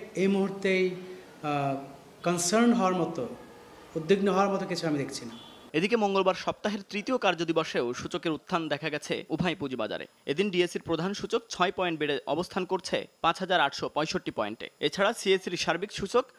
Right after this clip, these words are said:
Speaker 2: সিএএসপিআই পঁচিশ পয়েন্ট বেড়ে অবস্থান করছে আঠারো হাজার সাত পয়েন্টে। মুন্নাফ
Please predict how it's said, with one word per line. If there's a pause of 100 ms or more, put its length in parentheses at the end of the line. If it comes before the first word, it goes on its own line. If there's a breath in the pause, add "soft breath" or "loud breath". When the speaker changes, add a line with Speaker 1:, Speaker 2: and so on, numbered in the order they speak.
Speaker 2:
সিএএসপিআই (240)
পঁচিশ
পয়েন্ট
বেড়ে
অবস্থান (100)
করছে (140)
আঠারো
হাজার (260)
সাত (100)
পয়েন্টে। (2250)
মুন্নাফ